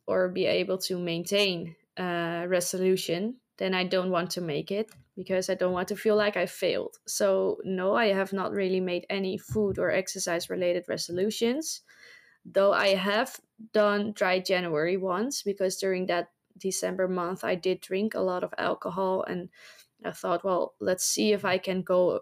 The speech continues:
a month without it." And it was actually quite easy. So that was the only resolution I made. I said, "In January, I'm not going to drink any al-, alcohol."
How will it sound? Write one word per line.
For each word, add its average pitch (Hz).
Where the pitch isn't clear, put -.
a -
month 175
without 175
it." 165
And 190
it 196
was -
actually 247
quite 247
easy. 226
So 214
that 196
was 208
the 202
only 208
resolution 202
I 185
made. 180
I 170
said, 185
"In 185
January, 202
I'm 180
not 180
going 175
to 185
drink 175
any 175
al-, 165
alcohol." 190